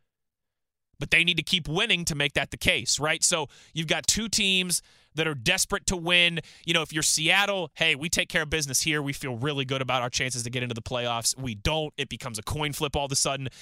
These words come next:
If you're the Steelers, you win and you're staying alive. If not, you're, you're really kinda one foot in the grave, right? I like this opportunity for the black and gold. I always like these bring your own guts type of games, right?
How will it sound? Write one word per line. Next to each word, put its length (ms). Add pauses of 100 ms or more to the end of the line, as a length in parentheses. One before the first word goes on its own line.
(140)
If 120
you're 80
the 80
Steelers, 480
you 80
win 220
and 100
you're 80
staying 280
alive. 540 (460)
If 180
not, 360
you're, 400
you're 180
really 300
kinda 260
one 240
foot 180
in 80
the 80
grave, 560 (100)
right? 360 (400)
I 80
like 340
this 180
opportunity 540
for 140
the 80
black 260
and 100
gold. 260 (380)
I 140
always 300
like 260
these 420 (240)
bring 380
your 220
own 240
guts 440
type 280
of 80
games, 420
right? 280